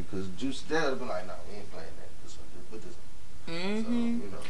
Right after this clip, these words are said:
Speaker 2: But that's always a problem on the verses. Somebody always, like, don't know they biggest songs or some shit. It's so weird.
Speaker 1: Yeah,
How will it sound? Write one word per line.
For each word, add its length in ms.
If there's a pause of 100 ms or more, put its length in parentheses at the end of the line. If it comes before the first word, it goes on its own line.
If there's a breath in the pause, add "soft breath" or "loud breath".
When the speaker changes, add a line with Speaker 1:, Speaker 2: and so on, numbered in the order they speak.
(200 loud breath)
Speaker 2:
But 140
that's 180
always 300
a 40
problem 460
on 140
the 80
verses. 300
Somebody 300
always, 560
like, 220
don't 340
know 360
they 180
biggest 400
songs 320
or 80
some 140
shit. 160
It's 240
so 220
weird. 420 (100)
Speaker 1:
Yeah, 400